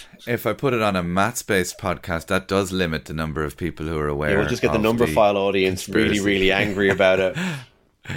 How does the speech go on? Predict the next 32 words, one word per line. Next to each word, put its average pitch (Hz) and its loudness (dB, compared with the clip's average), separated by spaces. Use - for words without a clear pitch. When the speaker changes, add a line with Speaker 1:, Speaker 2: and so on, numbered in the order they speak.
Speaker 1:
Yeah, 98 2
or 87 0
the, 82 -4
uh, 76 -2
or 90 -6
Number 87 0
Blocks, 90 0
uh, 82 -4
the 73 -8
people 78 -8
who 78 -4
watch 73 -6
the, 76 -6
uh, 69 -6
the, 78 -6
the - -14
stoned 95 -2
students 90 -2
in 90 -4
the 87 0
afternoon 85 -2
who 82 -6
watch 82 -4
Number 85 -4
Blocks 76 -6
on 76 -6
Netflix, - -8
the 90 -8
B 80 -4
B 73 -6
C 78 -8
number, 80 0